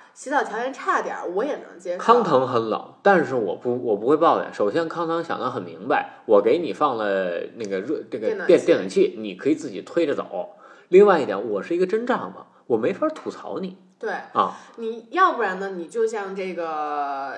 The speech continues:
Speaker 1: 那，那叫什么，诺尔丹，对吧？
Speaker 2: 啊。
Speaker 1: 你，我就全都是旱厕。
Speaker 2: 对，我没得选，
Speaker 1: 对。
Speaker 2: 我觉得完全没问题。
Speaker 1: 我就是做，对，一口，
Speaker 2: 对。
Speaker 1: 对吧？
Speaker 2: 啊。
Speaker 1: 我，我懂你的意思了，
Speaker 2: 啊。
Speaker 1: 就是它不伦不类，它就又想做一口。
Speaker 2: 既不一口，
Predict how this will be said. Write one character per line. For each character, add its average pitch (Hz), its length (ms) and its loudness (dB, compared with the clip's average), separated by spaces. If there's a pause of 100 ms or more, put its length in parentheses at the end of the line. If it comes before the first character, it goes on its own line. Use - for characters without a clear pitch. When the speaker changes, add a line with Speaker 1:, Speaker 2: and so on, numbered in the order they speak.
(160)
Speaker 1:
那， 196 100 -10 (100)
那 208 80 -6
叫 202 100 -6
什 190 60 -8
么， 190 80 -8
诺 240 140 2
尔 156 80 -2
丹， 226 220 -2 (460)
对 - 120 0
吧？ 127 60 6
Speaker 2:
啊。 - 300 -2
Speaker 1:
你， 220 80 0
我 208 180 2
就 294 140 -4
全 208 360 -8
都 359 120 -4
是 311 80 -2
旱 170 260 -6
厕。 - 160 -16 (320)
Speaker 2:
对， 127 120 6 (280)
我 127 200 6
没 113 180 2
得 190 80 6
选， - 160 -4 (260)
Speaker 1:
对。 - 180 0
Speaker 2:
我 120 60 6
觉 135 100 4
得 170 120 6 (180)
完 131 160 10
全 190 120 8
没 - 0 -
问 - 20 2
题。 - 40 4
Speaker 1:
我 - 40 8
就 262 80 8
是 220 100 8
做， 214 260 2
对， 185 180 -4
一 185 80 -6 (160)
口， - 320 -2
Speaker 2:
对。 196 80 -4
Speaker 1:
对 - 20 -6
吧？ 165 80 -4 (100)
Speaker 2:
啊。 95 160 0
Speaker 1:
我， 415 80 0
我 415 60 2
懂 196 180 -2
你 170 60 -8
的 143 80 -8
意 160 100 -10
思 143 140 -16
了， 110 80 -14
Speaker 2:
啊。 190 40 -8
Speaker 1:
就 190 80 -2
是 233 80 -2
它 302 120 -6
不 302 140 -8
伦 214 200 0
不 180 80 -8
类， 190 240 -4
它 269 100 -6
就 320 140 -8
又 381 160 0
想 185 240 -4
做 220 120 2
一 220 120 -6
口。 254 60 -6
Speaker 2:
既 262 180 4
不 123 200 4
一 110 140 2
口， 107 300 -2